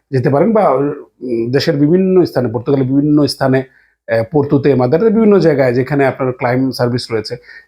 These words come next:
সেখানে যেতে পারেন বা একবারে বেশি অসুবিধা হলে না পেলে তখন একজন আইনজীবী শরণাপন্ন হতে পারেন। আশা করছি এই ব্যক্তিগত তথ্যগুলো, আহ, যাদেরকে আস্থাশীল মনে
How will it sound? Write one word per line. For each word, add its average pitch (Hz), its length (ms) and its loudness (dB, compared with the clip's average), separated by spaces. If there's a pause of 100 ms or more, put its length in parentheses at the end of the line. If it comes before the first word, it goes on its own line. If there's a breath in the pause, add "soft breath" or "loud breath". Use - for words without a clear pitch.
সেখানে 185 280 2
যেতে 170 160 0
পারেন 240 480 0
বা 208 140 4
একবারে 175 220 2
বেশি 165 260 0
অসুবিধা 160 380 2
হলে 180 160 0
না 143 140 0
পেলে 143 220 -2
তখন 120 200 -6
একজন 113 180 -10
আইনজীবী 113 300 -10
শরণাপন্ন 107 540 -12 (640)
হতে 202 160 2
পারেন। 98 320 -4 (120)
আশা - 140 -4
করছি 175 440 -4
এই 214 160 2
ব্যক্তিগত 156 400 0
তথ্যগুলো, 165 580 2 (460 loud breath)
আহ, 123 140 2
যাদেরকে 147 420 2
আস্থাশীল 165 480 0
মনে 139 200 2